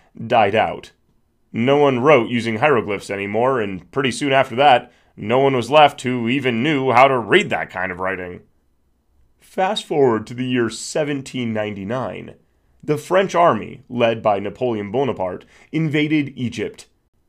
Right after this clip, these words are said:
While fixing up a fort where they were staying, one of the Frenchmen dug up a rock with some very interesting markings on it. It looked old, so we took it to a supervisor.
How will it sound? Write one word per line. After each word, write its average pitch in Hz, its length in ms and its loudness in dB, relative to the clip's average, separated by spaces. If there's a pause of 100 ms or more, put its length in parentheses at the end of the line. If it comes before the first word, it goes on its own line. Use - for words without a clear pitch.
While 139 240 6
fixing 135 340 -4
up 113 100 -2
a 98 60 -6
fort 143 380 2
where 101 120 -4
they 92 120 -4
were 87 120 -10
staying, 156 560 -2 (240)
one 185 420 0
of 180 180 -6
the 165 100 -6
Frenchmen 131 680 -6
dug 147 200 2
up 127 140 0
a 104 80 0
rock 120 500 2
with 117 160 -4
some 95 380 -12
very - 420 -8
interesting 123 480 -12
markings 113 400 -6
on 90 140 -4
it. 87 200 -12 (580)
It 208 120 2
looked 233 340 2 (360)
old, - 460 -2 (340)
so 220 180 2
we 185 200 0
took 143 240 -2
it - 80 -6
to 101 120 -6
a 90 60 -6
supervisor. 98 840 -6